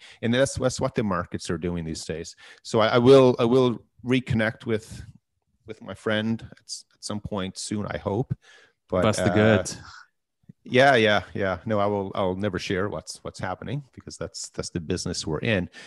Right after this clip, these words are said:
Speaker 1: But a-, again, like, the anecdotal story, like, there's lots of those happening these days in, in the industry 'cause there's, you know, there's a lot of volatility going
Speaker 2: But
Speaker 1: on
Speaker 2: it
Speaker 1: out there.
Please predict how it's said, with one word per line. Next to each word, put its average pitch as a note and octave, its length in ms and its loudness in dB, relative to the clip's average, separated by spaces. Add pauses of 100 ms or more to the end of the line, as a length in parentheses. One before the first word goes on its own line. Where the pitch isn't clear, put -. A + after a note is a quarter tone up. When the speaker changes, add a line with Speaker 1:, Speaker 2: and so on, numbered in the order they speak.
(240)
Speaker 1:
But F#2 300 0
a-, B2 180 2
again, C3 220 4
like, A2+ 140 2
the B2 120 2
anecdotal A2+ 460 2
story, D#2+ 320 -8
like, D#2+ 160 -10
there's - 300 -10
lots G#2+ 280 -6
of G2+ 80 -10
those G#2 280 -4
happening F2 580 -8
these E2+ 200 -12
days D#2+ 540 -12 (100)
in, E2 180 -16
in E2 160 -14
the E2+ 120 -10
industry D#2+ 500 -12 (360)
'cause - 160 -16
there's, F2+ 180 -10
you F#2 80 -10
know, E2 60 -8
there's E2 180 -10
a - 100 -14
lot E2+ 160 -6
of E2+ 100 -8
volatility E2+ 840 -6 (400)
going E2+ 180 -4
Speaker 2:
But A#2+ 100 2
Speaker 1:
on E2 100 -4
Speaker 2:
it D#2+ 40 -10
Speaker 1:
out D#2+ 140 -14
there. D2+ 220 -14